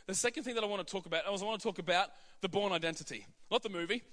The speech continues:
<laughs> although that would be a great, who, I can preach on the movie if you want. Uh, but I want to talk about the Bourne Identity. What is, what is the Bourne Identity? What does that mean? I, I want to talk about, uh, the beginning is the end.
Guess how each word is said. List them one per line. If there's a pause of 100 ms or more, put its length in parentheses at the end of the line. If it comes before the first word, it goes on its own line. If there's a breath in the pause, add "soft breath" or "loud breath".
<laughs>
although
that
would
be
a
great,
who,
I
can
preach
on
the
movie
if
you
want. (240 loud breath)
Uh, (280 loud breath)
but
I
want
to
talk
about
the
Bourne
Identity.
What
is, (280 loud breath)
what
is
the
Bourne
Identity?
What
does
that (340 soft breath)
mean? (240 loud breath)
I,
I
want
to
talk
about,
uh,
the
beginning (280 soft breath)
is
the
end.